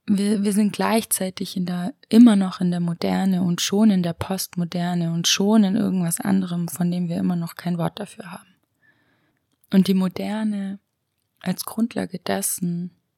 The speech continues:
was uns hierher gebracht hat, ist immer noch dominant und ist immer noch existent. Dezentrierung,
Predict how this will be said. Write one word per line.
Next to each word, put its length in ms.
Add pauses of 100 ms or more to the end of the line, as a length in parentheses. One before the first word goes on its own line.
(160)
was 340
uns 680 (420)
hierher 540
gebracht 600
hat, 260 (480)
ist 120
immer 260
noch 200
dominant 760 (1000)
und 200
ist 280
immer 220
noch 180
existent. 880 (2000)
Dezentrierung, 1160